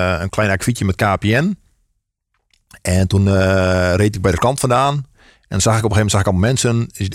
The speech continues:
die zaten daar te graven. Dus ik stop, ik zei, ik zeg, "Wat doen jullie?" "Ja," ze, "wij leggen glas aan." Dus ik kijk eens naar die mensen. Ik zeg, maar, ik zeg, "Maar hoe werkt het dan?"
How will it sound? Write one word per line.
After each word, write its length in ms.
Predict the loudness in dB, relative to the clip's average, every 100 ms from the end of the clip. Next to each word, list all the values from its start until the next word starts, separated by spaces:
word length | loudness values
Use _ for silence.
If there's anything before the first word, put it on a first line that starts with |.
| 0
die 60 |
zaten 220 | 2 0 2
daar 200 | 0 0
te 80 |
graven. 500 | 0 0 0 -2 -4 -16 _ _ _
Dus 220 | -6 -6
ik 300 | -6 -10 -8
stop, 280 | -4 -2 -2
ik 60 | -2
zei, 140 | -4
ik 60 | -2
zeg, 120 | -4 -6 -8 -10
"Wat 240 | -6 -2 0
doen 120 | 2
jullie?" 280 | 2 0 -4 _ -6
"Ja," 160 | -2
ze, 180 | 0 0
"wij 160 | 2 2
leggen 200 | 0 0
glas 280 | 0 2
aan." 260 | 0 -2 -8 -16 _ _ _ _ _ _ _ _
Dus 100 | -6
ik 100 | -4
kijk 140 | -2
eens 120 | -2 0
naar 120 | 0
die 80 | 2
mensen. 440 | 0 0 0 -2 -8 -10
Ik 120 | -4
zeg, 100 | -2
maar, 140 | -2
ik 140 | -4 -4
zeg, 80 | -10 -18 _ _ _ -8
"Maar 120 | -6
hoe 200 | -2 0
werkt 200 | 2 2
het 100 | 2
dan?" 220 | 0 -2